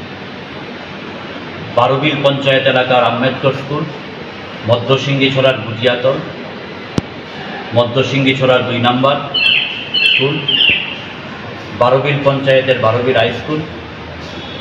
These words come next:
ইত্যাদি জায়গায় আমরা দেখলাম সকালবেলা থেকেই একেবারে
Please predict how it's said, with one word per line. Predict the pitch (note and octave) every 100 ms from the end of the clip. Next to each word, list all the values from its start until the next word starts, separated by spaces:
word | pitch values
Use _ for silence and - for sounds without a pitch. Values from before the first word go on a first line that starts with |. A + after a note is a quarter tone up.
| - - - - - -
ইত্যাদি | C3+ D#3+ D3+ D3 C3+
জায়গায় | C3 D3 D3+
আমরা | B2 B2 A#2+
দেখলাম | A#2 D3 F3 - - - - - D3
সকালবেলা | C#3+ F3 E3+ D#3+ C#3 A#2
থেকেই | A2+ D3+ F3+ - - - -
একেবারে | D#3+ D3